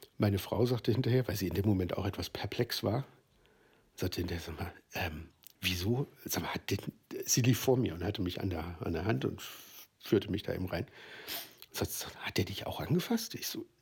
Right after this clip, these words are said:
„Ja.“ Sagt sie, „Mich auch?“ Und der sch-, streichelt einem einfach über den Rücken. Meine Frau fühlte sich da irgendwie bedrängt.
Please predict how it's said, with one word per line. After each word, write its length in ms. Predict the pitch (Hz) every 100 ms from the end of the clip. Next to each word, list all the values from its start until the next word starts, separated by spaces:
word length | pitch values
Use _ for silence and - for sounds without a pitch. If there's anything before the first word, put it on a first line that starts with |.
| -
„Ja.“ 400 | - 87 92 147
Sagt 200 | - -
sie, 80 | -
„Mich 260 | 107 101 -
auch?“ 260 | 107 190
Und 100 | 117
der 80 | 104
sch-, 140 | - 302 - - - -
streichelt 500 | - - - - 123
einem 120 | 95
einfach 220 | 98 104
über 180 | 101 95
den 80 | 87
Rücken. 340 | 110 - 226 - -
Meine 180 | 104 107
Frau 240 | - 101
fühlte 400 | 110 123 117 117 - _ _ _ _ _ _
sich 260 | - 101 -
da 240 | - 92 -
irgendwie 520 | 98 104 98 92 90 - - - - - - _ _ _
bedrängt. 580 | - 101 87 87 208 -